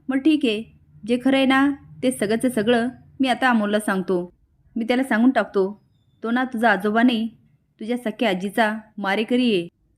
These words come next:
जी आजी ना त्याच्यासमोर मरत होती, तिला मरू दिली." अप्पी म्हणते, "अरे तू काय बोलतोस?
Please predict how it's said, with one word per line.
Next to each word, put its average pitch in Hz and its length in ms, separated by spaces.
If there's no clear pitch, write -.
जी 220 80
आजी 202 260
ना 240 140
त्याच्यासमोर 233 480
मरत 214 280
होती, 240 440
तिला 269 160
मरू 214 200
दिली." 185 340
अप्पी 214 180
म्हणते, 226 220
"अरे 208 220
तू 233 160
काय 240 160
बोलतोस? 214 520